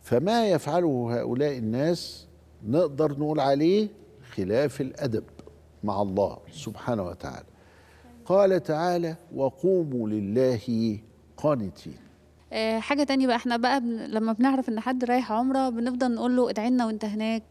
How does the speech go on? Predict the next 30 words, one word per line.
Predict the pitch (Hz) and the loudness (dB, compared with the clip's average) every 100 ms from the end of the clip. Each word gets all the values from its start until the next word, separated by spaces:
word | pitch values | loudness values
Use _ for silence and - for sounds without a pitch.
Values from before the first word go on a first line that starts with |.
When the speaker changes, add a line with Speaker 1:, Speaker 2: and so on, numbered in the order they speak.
| - | -6
Speaker 2:
آه، | 208 208 | -4 -2
سلم | 214 220 220 226 | -4 -4 -2 0
لنا | 240 | 2
على | 233 214 | 2 2
النبي | 220 220 | 2 2
عليه | 214 226 | 2 0
الصلاة | - 226 | -2 -6
والسلام". | 214 214 208 214 220 - - - - - | -4 -4 -2 -2 -2 -8 -16 -16 -18 0
فبيقوم | 247 240 226 - 233 247 294 311 | 4 4 2 -2 0 2 2 2
فاتح | 285 240 277 254 | 2 0 0 -2
فيديو | 220 233 254 | -2 0 2
معانا | 233 240 226 302 330 - - - - | 2 0 2 2 2 -10 -20 -18 -6
وموجه | 226 226 220 208 233 262 262 277 | 0 2 0 0 2 2 2 2
الفيديو | 247 240 233 262 | 2 0 4 4
للكعبة | 233 226 214 226 262 311 - | 4 2 0 0 0 -2 0
ويقول | 247 233 240 | 0 2 0
لنا: | 277 285 | 2 2
"ادعوا | - 226 240 269 | 0 0 2 4
بالدعوة | 233 202 240 240 220 | 2 0 2 2 0
اللي | 214 | 0
انتوا | 220 220 | -4 -4
عايزينها". | 175 185 190 185 180 175 - - | -6 -8 -8 -8 -10 -14 -20 -4
Speaker 1:
أهي | 147 156 175 | 0 4 4
Speaker 2:
ف- | 226 | 4
Speaker 1:
قلة | 175 - - - 147 | 4 2 -2 -2 -2
أدب | 131 101 92 | 0 -4 -6
برضه، | 90 - - - - - - - - - - | -12 -14 -20 -20 -20 -20 -20 -20 -20 -20 -12
هي | 127 135 135 135 | -4 0 2 2
قلة | 120 101 - | 0 -4 -10
أدب. | 87 | -18